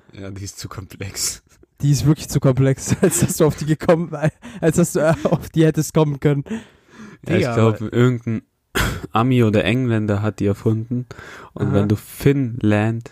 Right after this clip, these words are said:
Speaker 1: so beim Fisch die Finne, so Finnland.
Speaker 2: Oh mein Gott.
Speaker 1: Ja.
Speaker 2: Ich sag dir
Speaker 1: Ähm.
Speaker 2: ehrlich, die Japaner sind krass, die könnten sowas wirklich raus, äh, sowas wirklich gemacht haben.
Speaker 1: Ja.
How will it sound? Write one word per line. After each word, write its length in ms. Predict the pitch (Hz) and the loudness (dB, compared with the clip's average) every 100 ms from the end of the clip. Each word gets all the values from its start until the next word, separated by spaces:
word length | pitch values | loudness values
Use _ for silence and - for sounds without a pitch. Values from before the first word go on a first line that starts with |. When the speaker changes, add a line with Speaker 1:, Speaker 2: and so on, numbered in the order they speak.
| - | -10
Speaker 1:
so 240 | - 101 | 0 0
beim 260 | 95 98 98 | 2 0 0
Fisch 400 | - - 117 - | -6 -2 -2 0
die 100 | 123 | -6
Finne, 480 | - 117 113 110 113 | 0 0 2 0 -2
so 220 | - 104 | -2 -2
Finnland. 920 | 101 - 110 113 _ - 107 107 113 - _ _ _ _ | -2 -2 -2 -4 _ -2 0 0 -4 -10 _ _ _ _
Speaker 2:
Oh 180 | - 120 | -8 -6
mein 340 | 113 113 110 107 | -4 -4 -2 0
Gott. 260 | 117 123 - - - - - - - - - _ _ - - - - | 2 2 0 -14 -14 -18 -18 -20 -20 -20 -20 _ _ -20 -20 -14 -6
Speaker 1:
Ja. 100 | 104 - _ _ _ | -6 -6 _ _ _
Speaker 2:
Ich 140 | - 117 | -2 2
sag 180 | 127 - | 4 4
dir 80 | |
Speaker 1:
Ähm. 60 | 123 | 4
Speaker 2:
ehrlich, 180 | 165 131 | 4 2
die 120 | - | 4
Japaner 380 | 123 - 165 156 | 4 6 6 4
sind 160 | 123 | 2
krass, 340 | - - 170 - | 0 2 0 0
die 80 | - | 0
könnten 340 | 165 165 131 | 0 2 2
sowas 340 | 127 135 123 | 2 4 2
wirklich 280 | 156 156 - | -2 -10 -12
raus, 240 | 147 165 165 | -10 -10 -10
äh, 280 | 147 127 - | -12 -10 -10
sowas 320 | 131 135 - | -8 -8 -8
wirklich 280 | 160 - _ _ _ _ | -12 -14 _ _ _ _
gemacht 380 | 131 143 - - | 4 4 4 0
haben. 220 | 123 131 - _ _ _ _ _ _ _ - | 0 0 -6 _ _ _ _ _ _ _ -10
Speaker 1:
Ja. 340 | 120 107 95 | -4 0 2